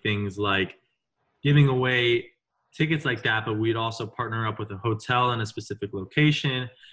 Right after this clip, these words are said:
I would do, um, a show at that hotel or, or near it. And, um, so they would not only get to be able to fly to that city and check it out, but, um, also see,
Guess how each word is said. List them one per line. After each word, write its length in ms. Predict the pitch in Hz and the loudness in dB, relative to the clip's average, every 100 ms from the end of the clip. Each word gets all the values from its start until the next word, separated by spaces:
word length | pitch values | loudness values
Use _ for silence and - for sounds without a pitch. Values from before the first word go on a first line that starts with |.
| _ - | _ 0
I 120 | 113 | 2
would 260 | 107 107 107 | 4 2 0
do, 640 | 110 110 107 104 104 104 - | 0 2 4 4 2 0 -4
um, 340 | 104 98 92 92 | -2 -2 -2 -6
a 40 | |
show 600 | 110 - - 117 117 113 110 | -6 -4 -2 0 0 0 0
at 200 | 110 110 - | 0 0 0
that 180 | 107 110 | 0 0
hotel 680 | 113 113 - 110 110 110 | -2 -2 -2 0 2 0
or, 420 | 98 95 95 92 - | -2 -4 -6 -6 -8
or 140 | 95 | -6
near 320 | 92 107 113 104 | -4 -2 0 0
it. 80 | 101 _ _ _ _ _ 107 | -2 _ _ _ _ _ -4
And, 440 | 104 98 95 95 | -2 -2 -2 -2
um, 560 | 98 95 92 90 87 - _ | -2 -2 -2 -4 -6 -8 _
so 400 | - - 104 95 | -16 -4 -2 0
they 140 | 101 104 | 2 4
would 280 | 104 101 - - | 2 -2 -14 -12
not 220 | 110 110 | -2 0
only 200 | 110 107 | 0 0
get 160 | 104 101 | -2 -4
to 80 | 107 | -4
be 120 | 104 | -2
able 140 | 101 | -2
to 60 | 98 | -4
fly 340 | - 107 104 | -4 0 2
to 60 | 104 | 2
that 220 | 101 98 | -2 -4
city 300 | - 123 117 | -2 -2 0
and 100 | 107 | -4
check 160 | 107 104 | -4 -4
it 60 | 110 | 0
out, 320 | 120 117 110 - _ _ _ - | 0 0 -2 -10 _ _ _ -2
but, 340 | 107 101 98 - - | 0 2 -2 -6 -12
um, 360 | 107 101 92 92 | -6 -4 -4 -4
also 260 | 98 98 107 | -8 -10 -12
see, 560 | - 104 98 95 92 | -12 -6 -4 -4 -6